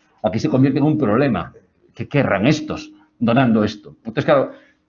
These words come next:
es una sociedad dura la española, pero es una sociedad en la que no podemos ir en otra dirección, tenemos que ir en esa dirección. Una dirección donde también mejora la financiación y mejora la, la, el prestigio y la reputación de los centros, y mejora la satisfacción y retención del talento de nuestro personal,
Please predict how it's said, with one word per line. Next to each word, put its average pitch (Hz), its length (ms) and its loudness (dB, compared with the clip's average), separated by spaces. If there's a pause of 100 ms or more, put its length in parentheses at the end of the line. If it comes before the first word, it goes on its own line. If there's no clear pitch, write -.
es 123 80 -6
una 170 100 2
sociedad 156 320 0
dura 156 220 2
la 95 80 -2
española, 92 480 -2
pero 104 80 -6
es 123 60 -2
una 143 80 0
sociedad 147 320 0
en 151 60 4
la 135 140 2
que 131 120 2
no 160 240 4
podemos 139 420 0
ir 135 100 -2
en 117 120 0
otra 107 180 -2
dirección, 117 340 -2
tenemos 131 280 -2
que 123 80 0
ir 143 120 4
en 135 140 4
esa 147 180 0
dirección. 101 520 -4 (520)
Una 113 160 2
dirección 131 360 2
donde 127 180 4
también 151 260 2
mejora 156 400 4
la 104 140 2
financiación 104 680 -2
y 123 40 2
mejora 156 380 -2
la, 101 300 -2
la, 87 520 -4
el 110 140 -6
prestigio 185 440 -4
y 170 40 2
la 117 80 4
reputación 147 760 -2 (340)
de 113 160 2
los 104 140 0
centros, 127 580 -2 (520)
y 214 160 4
mejora 185 340 2
la 131 100 0
satisfacción 123 840 -4
y 156 120 -2
retención 143 640 -4
del 160 160 -6
talento 139 420 -2
de 104 100 -2
nuestro 123 320 -6
personal, - 500 -16